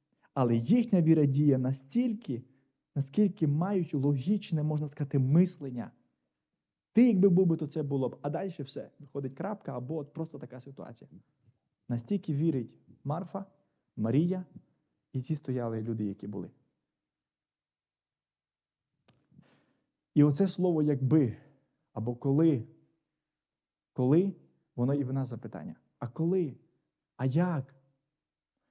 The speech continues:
І один чоловік однажды питає Бога: "Господи, а що для тебе є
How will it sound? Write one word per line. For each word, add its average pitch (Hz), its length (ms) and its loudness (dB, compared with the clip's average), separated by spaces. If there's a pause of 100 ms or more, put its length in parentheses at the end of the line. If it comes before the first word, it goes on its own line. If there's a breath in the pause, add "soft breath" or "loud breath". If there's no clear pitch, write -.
(160)
І 127 80 2
один 202 240 8
чоловік 185 420 4
однажды 151 500 2 (1600)
питає 165 380 2
Бога: 113 320 0 (1400)
"Господи, 143 500 0 (1000)
а 139 100 4
що 233 200 4
для 196 160 6
тебе 196 340 8
є 170 500 8